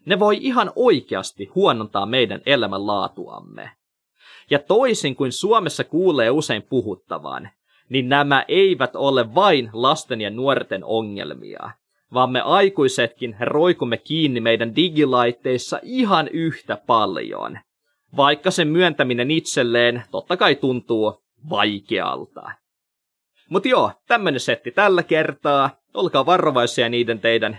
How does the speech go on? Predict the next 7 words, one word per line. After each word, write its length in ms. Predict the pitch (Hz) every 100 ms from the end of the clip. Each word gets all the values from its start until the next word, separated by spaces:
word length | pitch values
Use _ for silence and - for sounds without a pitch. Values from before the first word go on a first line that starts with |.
| 135
digilaitteiden 680 | 180 127 113 104 - 110 107
kanssa, 540 | 180 165 139 - 139 123 -
ettei 340 | 107 - 107
homma 320 | 107 135 117
riistäydy 600 | 120 120 110 - 107 107 110
ihan 260 | 117 101
lapasesta. 760 | 180 196 143 135 123 - -